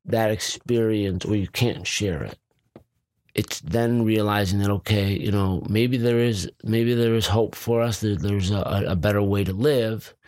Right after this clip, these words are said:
Get rid of all the insanity in life, and that's the next step. So just admitting you have a problem, having a belief or a little bit of hope that it can be, life can be better and that problem can be solved, and then accepting that help. Uh, and those are the first three steps, and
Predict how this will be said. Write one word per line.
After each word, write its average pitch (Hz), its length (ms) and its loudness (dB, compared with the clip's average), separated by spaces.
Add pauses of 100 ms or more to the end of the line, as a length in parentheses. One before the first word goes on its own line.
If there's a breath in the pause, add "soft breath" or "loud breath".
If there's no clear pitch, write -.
(280 loud breath)
Get 127 300 0
rid 117 100 2
of 120 100 2
all 120 140 2
the 113 120 0
insanity 104 600 0
in 92 180 0
life, 85 260 -6
and 113 100 -2
that's - 240 -6
the 113 100 -2
next 123 300 -2
step. - 340 -4 (680)
So 92 180 -2
just 104 260 0
admitting 104 400 2
you 110 80 2
have 101 80 0
a 98 40 -2
problem, 101 680 0 (460 loud breath)
having 95 260 0
a 92 40 2
belief 92 400 0
or 95 40 -4
a 92 40 0
little 101 200 2
bit 92 100 0
of 85 60 -2
hope 101 360 0 (100)
that 90 180 -2
it 78 100 -6
can 90 160 -2
be, 80 120 -6 (240)
life 92 260 -2
can 107 140 0
be 101 100 0
better 95 300 0
and 104 160 0
that - 120 -8
problem 98 300 -2
can 95 120 -2
be 90 60 -2
solved, 98 560 -2 (840 loud breath)
and 95 100 2
then 95 140 2
accepting 92 720 0
that 95 180 -2
help. 92 340 0 (320)
Uh, 85 360 -4
and 92 140 -2
those 135 180 0
are 190 40 -4
the 165 100 0
first 160 320 -2
three 160 100 -4
steps, - 340 -4
and - 220 -2